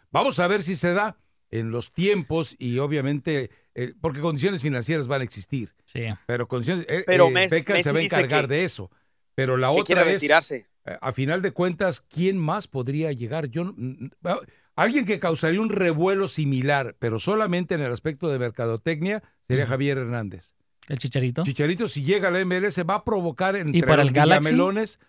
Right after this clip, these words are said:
Speaker 2: ¿Y para el Galaxy? Para, para que la, siga la competencia entre dos mexicanos y
Speaker 1: En
Speaker 2: Los
Speaker 1: una
Speaker 2: Ángeles.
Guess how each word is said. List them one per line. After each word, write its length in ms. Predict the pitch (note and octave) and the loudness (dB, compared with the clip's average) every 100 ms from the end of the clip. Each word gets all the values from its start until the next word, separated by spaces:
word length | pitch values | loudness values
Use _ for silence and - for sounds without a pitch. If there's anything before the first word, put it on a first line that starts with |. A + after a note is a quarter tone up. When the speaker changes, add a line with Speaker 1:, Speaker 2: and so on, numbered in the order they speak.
| - | -4
Speaker 2:
¿Y 100 | C#3 | 0
para 180 | D3 | 2
el 80 | B2+ | 0
Galaxy? 420 | A#2 E3 A#3 - | 0 -2 -2 -8
Para, 200 | F#3+ D3 | -4 -2
para 240 | B2+ C3+ B2+ | 0 -2 -2
que 160 | C3 | -2
la, 180 | B2+ B2 - | -2 -4 -6
siga 260 | - F3+ F3+ | -2 4 4
la 100 | D3+ | 4
competencia 480 | D#3 C#3 E3 E3+ | 2 0 0 -2
entre 160 | F3 D3 | 0 0
dos 180 | D3 D#3 | 0 0
mexicanos 640 | C#3 A#2+ - A#3 A#3+ C#3+ | -2 -4 -8 -4 -4 -2
y 60 | C#3+ | 2
Speaker 1:
En 80 | D3+ | 2
Speaker 2:
Los 100 | F3 | 4
Speaker 1:
una 100 | G3 | 4
Speaker 2:
Ángeles. 560 | C#4 A#3+ F#3 B2 - | 4 4 2 0 -4